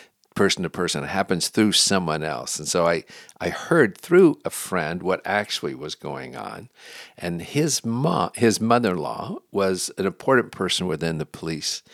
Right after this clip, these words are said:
And so he was trying to get me to be introduced to her and one day maybe be able to be somewhat protected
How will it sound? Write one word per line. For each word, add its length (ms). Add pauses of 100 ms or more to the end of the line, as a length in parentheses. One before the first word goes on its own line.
(440)
And 360
so 240
he 240
was 160
trying 240
to 60
get 200
me 120
to 140
be 140
introduced 880
to 120
her 640 (380)
and 220
one 240
day 280
maybe 500
be 220
able 180
to 160
be 200
somewhat 400
protected 720